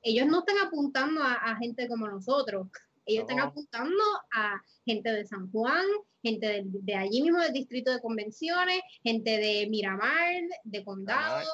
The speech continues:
Speaker 2: Condado. Y los
Speaker 1: Ellos
Speaker 2: turistas,
Speaker 1: saben,
Speaker 2: pero
Speaker 1: ellos saben exactamente quién es su público.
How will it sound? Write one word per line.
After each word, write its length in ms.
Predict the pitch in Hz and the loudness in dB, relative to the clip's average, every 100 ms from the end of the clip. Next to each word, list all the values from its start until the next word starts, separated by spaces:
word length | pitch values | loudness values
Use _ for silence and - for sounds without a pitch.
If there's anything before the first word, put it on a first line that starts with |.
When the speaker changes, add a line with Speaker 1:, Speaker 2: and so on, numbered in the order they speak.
| 320 | -6
Speaker 2:
Condado. 640 | 127 143 151 151 156 160 _ _ - | -4 0 0 -2 -4 -6 _ _ -4
Y 340 | 143 190 196 - | -2 -2 -6 -2
los 200 | 131 131 | -2 0
Speaker 1:
Ellos 260 | 247 269 349 | 0 0 2
Speaker 2:
turistas, 0 | |
Speaker 1:
saben, 300 | 330 339 349 | 2 4 2
Speaker 2:
pero 120 | 240 | 0
Speaker 1:
ellos 240 | 254 320 339 | -2 -8 -6
saben 320 | 330 311 302 | -4 -2 -4
exactamente 720 | 254 254 247 294 285 294 277 - | -6 -8 -8 -6 -6 -6 -8 -6
quién 200 | 226 233 | -4 -4
es 120 | 226 | -4
su 140 | 214 | -4
público. 540 | 202 202 196 185 165 | 0 0 0 -4 -6